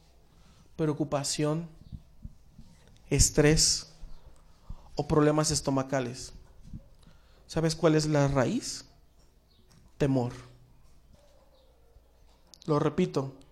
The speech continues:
muchas veces el temor se presenta como ansiedad, nervios, preocupación, estrés, tensión o problemas estomacales. Y vas a ver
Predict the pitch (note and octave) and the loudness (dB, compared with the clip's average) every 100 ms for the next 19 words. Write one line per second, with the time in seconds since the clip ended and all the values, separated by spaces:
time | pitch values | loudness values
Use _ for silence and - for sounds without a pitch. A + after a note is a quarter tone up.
0 | - E3 F#3+ F3+ E3+ E3+ D#3 C#3+ D#3 A#3 | -4 0 2 2 4 4 4 6 8 8
1 | - - - - - - - - D#3+ D#3+ | 6 -6 -20 -20 -20 -20 -8 -2 2 4
2 | D#3 E3+ F#3 F3+ D3+ C#3+ C#3 - C#3+ D#3+ | 2 4 2 2 2 2 0 0 2 2
3 | C4+ - - - - - _ - _ _ | 0 -6 -18 -20 -20 -20 _ -20 _ _
4 | _ - - C#3 D3 E3 F3+ G#3 A3+ A#3+ | _ -18 -4 2 6 6 6 8 6 6
5 | - - - - _ - - E3 D3+ D3 | -6 -14 -20 -20 _ -20 -2 4 4 4
6 | D3+ D3+ C#3 - E3 F#3+ C4 C4+ - - | 4 4 4 4 6 8 6 2 -10 -20
7 | - - - - - F3+ D#3 - - F3 | -20 -20 -20 -20 -8 0 2 2 4 8
8 | A3+ B3+ - - - - - - _ - | 8 8 6 2 -8 -20 -20 -20 _ -20
9 | - - - D#3 D3 - F3 F#3+ B3 C#4 | -20 -6 2 4 4 2 6 8 6 4
10 | - - - - - - - - D#3 D3 | -6 -20 -20 -20 -20 -20 -20 -6 -2 2
11 | D#3+ D3+ D3+ D#3+ - D3 - C#3 B2 B2 | 4 6 6 4 2 -2 -4 -4 -4 -6
12 | B2 - - - - - _ - - _ | -8 -10 -18 -20 -20 -20 _ -20 -20 _
13 | - - _ _ - D3 E3 G3 F3+ F#3 | -20 -20 _ _ -12 -4 -2 2 4 4
14 | F#3 | 4